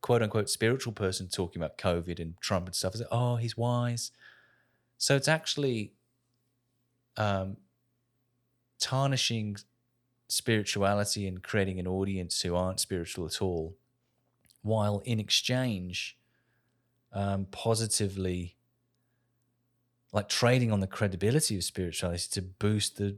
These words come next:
waffle that you're talking and giving it a sense of seeking,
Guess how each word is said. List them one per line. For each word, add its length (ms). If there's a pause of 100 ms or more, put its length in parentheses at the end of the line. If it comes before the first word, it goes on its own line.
waffle 440
that 100
you're 80
talking 500 (140)
and 120
giving 260
it 140
a 160
sense 380
of 220 (1900)
seeking, 800